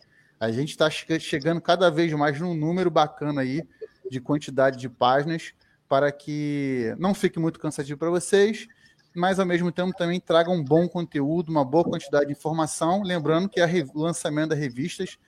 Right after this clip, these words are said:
são feitos aí bimestralmente, todo mês par, no meio do mês, a gente lança. Eu quero chamar vocês, antes de mais nada, antes de começar a live, apresentar aqui a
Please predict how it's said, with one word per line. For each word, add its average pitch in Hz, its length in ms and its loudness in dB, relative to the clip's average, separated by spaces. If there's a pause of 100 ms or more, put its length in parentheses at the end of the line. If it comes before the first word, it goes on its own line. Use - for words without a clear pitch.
(200)
são 160 220 -6
feitos 170 340 0
aí 175 80 2
bimestralmente, 170 1000 2
todo 180 240 0
mês 170 340 0 (100)
par, 156 380 4 (340)
no 139 120 0
meio 165 240 4
do 156 100 -2
mês, 143 420 -2 (320)
a 127 120 -2
gente 139 280 -4
lança. 120 300 -2
Eu 208 80 4
quero 240 220 8
chamar 233 300 6
vocês, 220 420 8
antes 214 160 2
de 214 80 -4
mais 180 180 4
nada, 180 420 4 (400)
antes 202 200 0
de 208 80 -6
começar 202 400 2
a 180 40 6
live, 185 280 6
apresentar 180 720 2
aqui - 460 -4 (320)
a 185 300 2